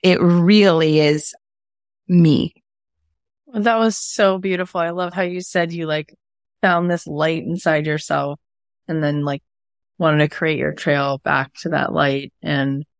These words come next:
Speaker 2: I love what you t-, say about okayness. What does that mean to you for people to find okayness?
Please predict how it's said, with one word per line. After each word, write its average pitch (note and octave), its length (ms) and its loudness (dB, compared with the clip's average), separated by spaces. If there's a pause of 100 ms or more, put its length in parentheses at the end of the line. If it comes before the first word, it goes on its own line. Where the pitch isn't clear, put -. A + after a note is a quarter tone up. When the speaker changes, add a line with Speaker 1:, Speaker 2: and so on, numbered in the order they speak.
(420)
Speaker 2:
I D#3+ 140 -2
love D3+ 220 2
what D#3 120 -2
you D#3 140 -4
t-, D3 160 -6 (200)
say C3+ 300 -2
about C#3 320 -2
okayness. C#3+ 1040 -4 (760)
What F3+ 160 2
does F3+ 160 2
that E3+ 160 2
mean D3+ 260 0
to D3+ 140 -6
you D3 320 -2
for D#3 100 -8
people D3+ 320 -6
to D3 80 -14
find C#3 580 -4 (640)
okayness? C#3+ 720 -8